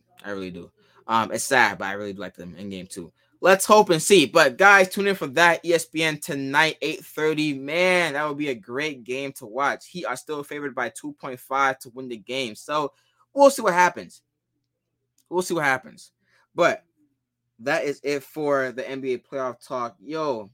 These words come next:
make sure to check in and see if I was right with my predictions. I usually am, but that's just me.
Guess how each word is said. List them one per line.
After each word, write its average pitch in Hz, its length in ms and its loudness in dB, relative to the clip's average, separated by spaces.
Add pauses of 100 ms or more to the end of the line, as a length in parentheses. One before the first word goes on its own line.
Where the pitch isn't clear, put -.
(560)
make 156 240 -8
sure 160 180 -6
to - 20 -8
check - 300 -14
in 151 80 -10
and 123 100 -10
see 131 180 -10
if 127 100 -10
I 120 100 -8
was 110 220 -10
right 117 360 -4
with 107 100 -12
my 107 160 -10
predictions. - 760 -12
I 135 140 -4
usually 127 580 -10
am, 127 300 -6
but 92 100 -20
that's 123 260 -6
just 92 320 -16
me. 113 360 -6